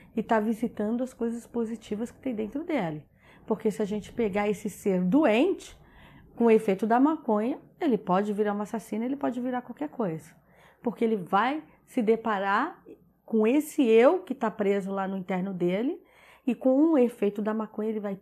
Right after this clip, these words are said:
potencializar. A cocaína,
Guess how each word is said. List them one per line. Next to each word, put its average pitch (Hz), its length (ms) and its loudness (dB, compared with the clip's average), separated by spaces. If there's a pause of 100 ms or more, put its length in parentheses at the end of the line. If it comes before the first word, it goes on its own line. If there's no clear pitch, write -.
(120)
potencializar. 254 960 -8 (1800)
A 339 160 4
cocaína, 226 920 4